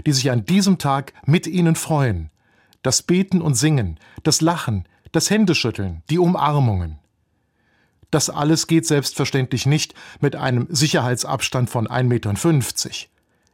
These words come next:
Weder am Altar noch in den Kirchenbänken.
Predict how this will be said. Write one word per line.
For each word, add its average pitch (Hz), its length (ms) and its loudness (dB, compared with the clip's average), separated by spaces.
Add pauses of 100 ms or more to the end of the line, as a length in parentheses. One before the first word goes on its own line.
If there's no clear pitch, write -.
Weder 156 280 2
am 123 140 -2
Altar 139 540 -2 (220)
noch 131 200 0
in 135 120 0
den 143 120 0
Kirchenbänken. 101 880 -4